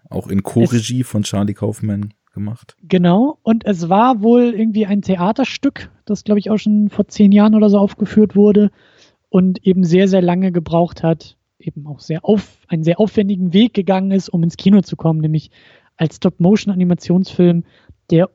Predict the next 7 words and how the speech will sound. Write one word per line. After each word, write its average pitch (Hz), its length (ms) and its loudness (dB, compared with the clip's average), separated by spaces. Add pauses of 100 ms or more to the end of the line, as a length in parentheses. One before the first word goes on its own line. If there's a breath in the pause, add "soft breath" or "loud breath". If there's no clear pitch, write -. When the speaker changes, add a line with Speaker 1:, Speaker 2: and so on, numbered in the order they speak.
Speaker 2:
unfassbar 233 640 0
aufwendig 226 560 -2
ist, 190 320 -4
weil, 165 380 -2
weil 160 320 0 (520 soft breath)
die, 160 320 -2
die, 160 440 -6